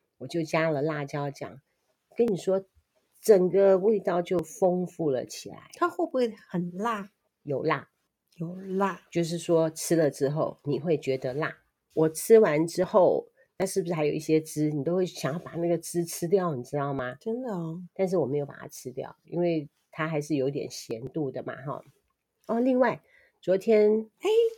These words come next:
Speaker 2: 我想问一下，它这个辣椒酱有分辣酱跟蔬菜酱，
Speaker 1: 对。
Speaker 2: 那蔬菜酱就是属于不辣的吗？
Speaker 1: 好，你这问题问得好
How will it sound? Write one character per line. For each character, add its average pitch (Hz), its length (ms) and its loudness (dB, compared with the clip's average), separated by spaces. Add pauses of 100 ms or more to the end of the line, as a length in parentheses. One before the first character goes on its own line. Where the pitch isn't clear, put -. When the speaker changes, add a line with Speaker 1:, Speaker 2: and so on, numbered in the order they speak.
(180)
Speaker 2:
我 370 40 -6
想 294 240 2
问 262 140 4
一 240 60 2
下， 208 300 -2 (460)
它 294 380 -2
这 285 220 -10
个 233 120 0
辣 226 280 4
椒 208 260 -2
酱 190 420 -2
有 170 160 0
分 226 380 -2
辣 254 240 2
酱 190 340 0
跟 208 300 -2
蔬 214 400 -4
菜 208 320 -4 (100)
酱， 170 280 -4 (240)
Speaker 1:
对。 285 100 6
Speaker 2:
那 285 60 6
蔬 311 280 4
菜 311 280 0
酱 233 320 2
就 240 180 -2
是 233 140 -2
属 180 240 0
于 185 100 2
不 180 260 -2
辣 214 360 4
的 180 200 -2
吗？ 196 440 0 (500)
Speaker 1:
好， - 320 -18 (960)
你 160 140 0
这 226 180 10
问 214 220 6
题 160 160 2
问 180 200 4
得 147 120 -2
好 - 320 -14